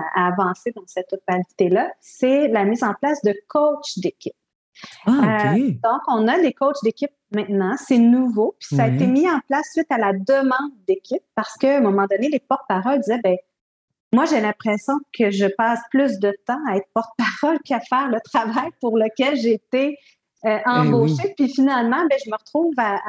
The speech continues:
Speaker 1: à, à répondre au téléphone de collègues qui vivent des difficultés, qui veulent être coachés, que ci, que ça.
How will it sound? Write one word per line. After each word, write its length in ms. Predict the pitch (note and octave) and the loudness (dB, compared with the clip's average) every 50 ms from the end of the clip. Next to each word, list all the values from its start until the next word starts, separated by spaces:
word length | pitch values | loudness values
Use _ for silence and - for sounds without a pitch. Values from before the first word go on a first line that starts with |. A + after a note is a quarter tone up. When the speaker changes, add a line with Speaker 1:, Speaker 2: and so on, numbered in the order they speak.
| G3+ - _ - | -10 -12 _ -4
Speaker 1:
à, 120 | - G3 F#3+ | -2 -2 0
à 20 | |
répondre 560 | F#3 - A#3 B3+ - - - C4+ D#4+ D4+ B3+ | 0 0 -2 -2 -2 -2 -4 -2 0 0 0
au 40 | A3 | 0
téléphone 640 | - - B3 A3 A3 B3 - - - C4 D4 C#4+ B3+ | 0 -2 -2 0 0 -2 -4 -4 -6 -4 -2 -2 -2
de 100 | G#3+ G3+ G3+ | -2 -4 -4
collègues 600 | - - A#3 A3 A3 G3 G#3+ B3+ C#4 C#4+ D4 C4+ - | -4 -4 -2 0 0 0 0 0 -2 -4 -6 -6 -6
qui 120 | - A3 | -6 -6
vivent 240 | F#3+ G3 A#3 C4 A#3 | -2 0 0 0 2
des 100 | A3 A3+ | 0 -2
difficultés, 760 | G3 F#3+ G3+ - - - - G#3 F#3+ - _ - C4 C#4+ C#4 | -2 -4 -8 -14 -18 -16 -14 -14 -14 -10 _ -4 -2 -2 -2
qui 140 | C#4+ - G#3 | -4 -6 -6
veulent 180 | G3 A3 A3+ A#3 | -4 -2 -2 -2
être 120 | A#3 - | -4 -6
coachés, 600 | - - G#3+ F#3+ G3 - - - C4 C4+ C#4 C4+ C#4 | -4 -2 -2 -2 -2 -2 -2 0 0 0 0 0 -2
que 80 | - G3 | -4 -6
ci, 220 | G3 - - B3 | -6 -6 -10 -8
que 140 | - - G3 | -6 -4 -4
ça. 140 | F#3 - | -4 -4